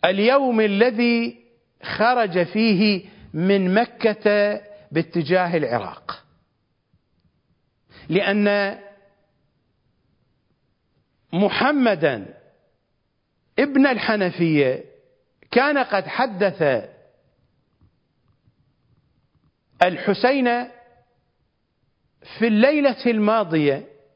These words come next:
عن موضوع خروجه إلى العراق. أذهب إلى موطن الحاجة، فماذا قال الحسين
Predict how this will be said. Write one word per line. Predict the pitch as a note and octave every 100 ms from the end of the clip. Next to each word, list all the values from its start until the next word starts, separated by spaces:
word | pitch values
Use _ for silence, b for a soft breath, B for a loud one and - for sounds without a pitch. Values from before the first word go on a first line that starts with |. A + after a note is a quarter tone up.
| _ _ _ -
عن | F#3 A3+ G#3+
موضوع | G#3 G3+ G#3 B3 G#3+
خروجه | F#3+ G3 G#3+ G#3+ D#3+ F3 F#3+ F3+ F3+ - _ _ _ _ _ _ _ _ _ _ _ -
إلى | G3 F#3
العراق. | C3+ C3 G2+ - - - _ _ _ _ _ _ _ _ b b b b b
أذهب | D#4 D#4+ D#4
إلى | C#4 B3 B3 A#3
موطن | C4+ C4+ B3 A3+
الحاجة، | G3 - G#3+ F#3+ B2 G#2 - E2+ _ _ _ _ _ _ _ -
فماذا | F#3+ B3 D4 B3+
قال | A#3 B3 A#3
الحسين | G#3+ - F#3+ F#3 A#3 A3+ G#3+